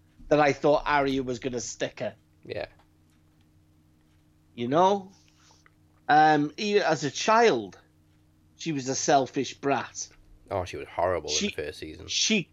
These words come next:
Speaker 1: she couldn't wait to marry Joffrey.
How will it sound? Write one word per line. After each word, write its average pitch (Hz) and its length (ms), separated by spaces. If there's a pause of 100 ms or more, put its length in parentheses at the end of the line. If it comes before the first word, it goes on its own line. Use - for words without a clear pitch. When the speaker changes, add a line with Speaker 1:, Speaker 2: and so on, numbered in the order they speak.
(140)
Speaker 1:
she - 320
couldn't 131 600
wait 202 400
to 139 120
marry 117 400
Joffrey. 113 560